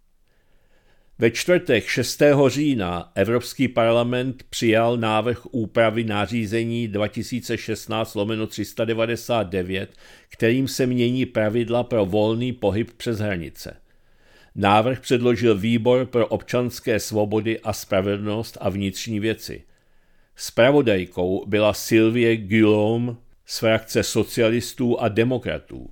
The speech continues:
Stanovisko vydala většina výboru i menšina výboru. Vysvětlující stanovisko většiny výboru vychází z toho,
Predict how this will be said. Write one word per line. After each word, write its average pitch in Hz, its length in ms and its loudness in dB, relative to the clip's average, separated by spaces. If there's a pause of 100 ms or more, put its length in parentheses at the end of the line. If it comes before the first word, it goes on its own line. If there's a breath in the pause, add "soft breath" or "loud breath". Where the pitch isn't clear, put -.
(360)
Stanovisko 117 840 0
vydala 110 460 4
většina 98 640 0
výboru 113 720 -2
i 98 100 -2
menšina 104 520 0
výboru. 107 500 0 (800)
Vysvětlující 143 960 2
stanovisko 131 720 0
většiny 127 680 0
výboru 107 640 -2
vychází 110 540 -2
z - 120 -10
toho, 110 400 -4